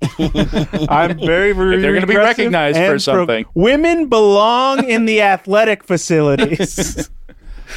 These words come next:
Speaker 3: Uh, I can't remember. I can't remember the
Speaker 2: Women belong in the kitchen doing meal prep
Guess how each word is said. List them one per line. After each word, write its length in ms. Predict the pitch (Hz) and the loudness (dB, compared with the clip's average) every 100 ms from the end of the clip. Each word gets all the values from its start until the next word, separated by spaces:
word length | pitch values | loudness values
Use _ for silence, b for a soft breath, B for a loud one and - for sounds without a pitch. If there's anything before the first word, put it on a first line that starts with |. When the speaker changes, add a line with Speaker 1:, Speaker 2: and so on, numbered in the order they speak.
| - | -4
Speaker 3:
Uh, 400 | 110 113 113 104 b b b b b _ _ - | -2 0 -2 -6 b b b b b _ _ -20
I 40 | |
can't 180 | - 139 | -8 -6
remember. 320 | 123 131 127 85 | -4 -4 -4 -6
I 80 | |
can't 140 | 87 113 | -6 -8
remember 220 | 107 104 | -10 -10
the 500 | 92 104 101 101 101 _ - | -6 -4 -2 -4 -6 _ -16
Speaker 2:
Women 260 | 135 190 226 | -10 -8 -4
belong 340 | 214 196 202 | -2 0 -2
in 100 | 196 | -4
the 100 | 170 | -6
kitchen 640 | - - 196 - 151 147 151 - | -6 -4 -4 -2 -4 -4 -6 -10
doing 380 | 127 139 156 175 | -4 -2 0 0
meal 260 | 202 226 226 | 0 0 -2
prep 480 | - 170 147 143 | -2 0 0 -2